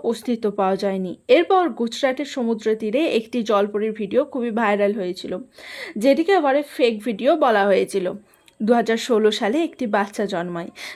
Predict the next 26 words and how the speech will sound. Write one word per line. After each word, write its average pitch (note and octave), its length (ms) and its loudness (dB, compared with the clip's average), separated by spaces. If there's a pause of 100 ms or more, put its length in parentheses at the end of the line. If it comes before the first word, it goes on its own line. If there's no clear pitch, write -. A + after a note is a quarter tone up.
যার A#3 260 2 (120)
পা G#3+ 180 4 (100)
দুটি E4+ 280 2
জুড়ে C4+ 280 4
যাওয়ার D#4 280 4
কারণে C4 440 2
বাচ্চাটিকে B3 600 -2
পুরোপুরি C#4 680 2
জলপরীদের G#3+ 600 4
মতোই C4+ 300 0
দেখতে A#3 280 2
লাগছিল। F#3 480 0 (400)
বাচ্চাটি A3+ 480 0
মাত্র C4+ 260 0 (240)
দশ A3 300 4 (120)
মিনিট A3 340 0
বেঁচে A3+ 260 -2
ছিল G3 200 -6 (420)
এবং A3+ 260 4
বাচ্চাটি G#3 540 0 (200)
সিরানোমিলিয়া D#4 760 4
নামক G#3 340 0
একটি G#3 240 -2
রোগে G3+ 380 0
আক্রান্ত G#3+ 520 -2
ছিল। F#3 240 -6